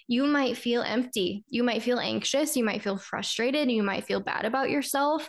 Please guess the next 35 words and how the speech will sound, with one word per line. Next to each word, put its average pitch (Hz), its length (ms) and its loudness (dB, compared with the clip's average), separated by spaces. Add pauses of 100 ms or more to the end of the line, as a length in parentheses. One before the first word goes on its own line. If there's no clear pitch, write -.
(400)
You 269 220 2
might 415 240 2
even 339 300 2
feel 269 240 2
like 247 160 2
God 233 180 2
is 247 100 0
pretty 233 280 0
far 226 240 0
away 202 240 2
from 202 160 0
you 202 200 0
in 226 200 2
this 214 240 -2
moment. - 400 -2 (640)
But 254 60 0
on 254 120 2
the 254 80 2
flip 349 200 -2
side 359 180 0
of 254 120 0
this, 214 400 0
you 240 80 2
might 247 200 0
feel 247 220 2
this 226 260 0
deep 233 280 -2
longing 247 480 2
for 220 100 -4
God 190 460 -2
or 208 420 2
inti-, 285 460 0
intimacy 262 500 2
with 196 140 0
him. 190 320 -2